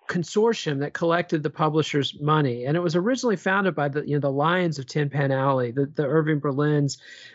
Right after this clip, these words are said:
and those kind of people. And they really treated Ralph Peer and, and his copyrights as literally second-class citizens who got lower rates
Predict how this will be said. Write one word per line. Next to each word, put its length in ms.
and 300
those 220
kind 180
of 80
people. 460
And 180
they 160
really 540
treated 640
Ralph 320
Peer 340
and, 360
and 200
his 320
copyrights 840
as 440
literally 400
second-class 600
citizens 420
who 100
got 220
lower 300
rates 440